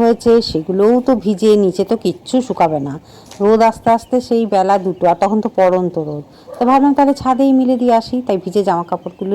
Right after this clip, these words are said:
নিয়ে আমি তাড়াতাড়ি করে ছাদে চলে এলাম যে এগুলো মিলে দিই, তাহলে মানে না শুকালেও অন্তত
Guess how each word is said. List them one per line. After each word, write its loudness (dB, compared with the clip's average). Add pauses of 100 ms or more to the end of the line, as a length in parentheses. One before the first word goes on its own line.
নিয়ে 2 (100)
আমি 2 (380)
তাড়াতাড়ি -2
করে 0 (120)
ছাদে -2 (100)
চলে -2 (100)
এলাম 0 (340)
যে 0 (360)
এগুলো -2 (140)
মিলে 2
দিই, -8 (320)
তাহলে 2 (400)
মানে -2 (220)
না 0 (140)
শুকালেও 2 (120)
অন্তত -2